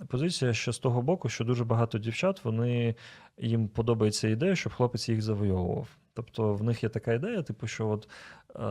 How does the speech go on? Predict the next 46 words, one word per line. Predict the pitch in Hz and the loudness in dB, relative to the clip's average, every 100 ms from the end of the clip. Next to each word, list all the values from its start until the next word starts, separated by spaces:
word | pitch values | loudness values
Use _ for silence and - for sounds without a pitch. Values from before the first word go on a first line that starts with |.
| 123 | -2
ну, | 127 110 | 0 0
він | 117 117 | 0 0
же | 110 | -2
чоловік, | - 120 156 226 135 | -2 0 0 -2 -4
він | 131 117 | -2 0
має | 123 117 | 0 0
проявляти | - 110 117 113 110 107 101 104 | 0 0 2 0 0 0 0 0
ініціативу, | 117 120 117 139 240 247 156 117 107 | 0 0 0 0 0 -2 0 0 0
от | 104 - | -2 -4
я | 110 135 | 0 2
буду | 123 110 101 | 2 0 0
казати | - 110 104 104 | 0 2 2 0
"ні", | 123 202 208 135 | -2 0 0 2
я | 110 | 0
не | 104 | 0
хочу | - 104 107 | -2 -4 -4
йти | 107 | -4
з | 107 | -6
тобою | 107 104 | -2 0
на | 104 117 | 0 0
каву, | 190 196 170 131 | 2 2 2 2
я | 104 | 0
не | 104 | 0
готова, | 101 113 175 165 131 - - - | -2 0 2 4 2 0 -16 -6
морозитися, | 110 110 147 127 113 107 - | 0 2 2 2 -2 -4 -4
там | - 107 | -6 -4
ще | - | -2
щось, | 165 135 - - - | -2 -4 -8 -18 -4
і | 135 | 0
я | 185 | 0
подивлюся, | 139 143 143 - 117 | 2 2 0 2 4
як | 131 113 | 4 2
він | 110 | 0
буде | 110 101 | 2 2
рухатися. | 95 90 - 104 - 113 | 0 -2 -8 -8 -8 -4
У | 107 | 0
нього | 143 135 120 | 2 2 2
вмикається | 104 110 120 107 98 - 98 101 110 | 0 0 2 2 2 -2 -2 -2 -4
такий | 107 - 101 98 101 113 | -6 -4 -2 -2 -2 -2
режим | 113 107 107 113 101 | -2 0 0 0 2
полювання, | 104 104 151 214 190 | 2 4 2 2 2
він | 123 107 | 2 0
думає, | 101 98 101 | 0 0 0
я | 98 92 | -2 -2
раз | - 110 165 | 0 2 2
квіти, | - 151 147 139 | 0 -4 -2 -2